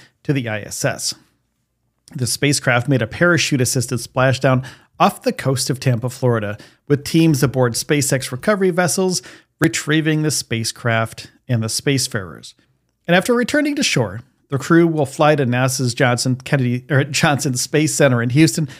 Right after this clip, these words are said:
They're two different things. Johnson Space Center and Kennedy Space Center, two different places. I mixed up my words there.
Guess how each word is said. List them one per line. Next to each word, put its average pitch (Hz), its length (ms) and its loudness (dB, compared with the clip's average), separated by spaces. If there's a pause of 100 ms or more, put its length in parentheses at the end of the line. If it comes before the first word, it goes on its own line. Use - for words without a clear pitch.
(100)
They're 185 100 0
two 196 120 2
different 123 320 2
things. 101 280 -12
Johnson 151 360 2
Space 135 320 0
Center 127 180 2
and 117 100 -4
Kennedy 156 300 0
Space 143 300 -2
Center, 139 240 0 (360)
two 226 140 2
different 143 320 2
places. - 480 -10 (420)
I 135 60 2
mixed 131 300 4
up 120 80 2
my 110 120 -2
words 104 360 -8
there. 90 180 -14